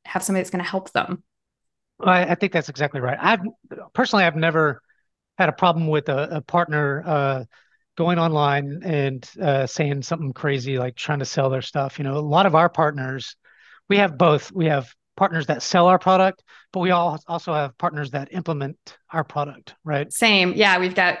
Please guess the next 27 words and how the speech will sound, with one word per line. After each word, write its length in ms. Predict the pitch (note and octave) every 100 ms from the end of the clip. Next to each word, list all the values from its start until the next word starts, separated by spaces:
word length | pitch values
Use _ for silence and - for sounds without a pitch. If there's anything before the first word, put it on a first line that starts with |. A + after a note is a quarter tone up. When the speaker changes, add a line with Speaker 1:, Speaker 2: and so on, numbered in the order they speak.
| -
Speaker 1:
we've 100 | G#3
got 200 | F#3+ D#3
Speaker 2:
Yeah. 60 |
Speaker 1:
resellers, 600 | G#3+ A#3 A#3+ A3 G#3 G3+
we've 120 | G3 F3
got 200 | D#3+ -
people 180 | G3
Speaker 2:
Yeah. 120 | C#3+ D#3+
Speaker 1:
that 60 |
offer, 180 | F3 E3+
like, 160 | D#3+ D3+
services 380 | - G3 F#3+ F#3
and 60 |
implementation. 580 | F3+ F3 F#3 A3 G#3 F#3+
And 180 | - G#3+
then 80 | B3+
we 80 |
actually 180 | E4 E4
have 60 | A3+
a 20 |
lot 140 | F#3+
of 60 | E3+ -
apps 300 | A3 - -
that 80 | D#3
have 80 | D3+
been 120 | D#3
developed 520 | D#3 C#3+ C3+ - -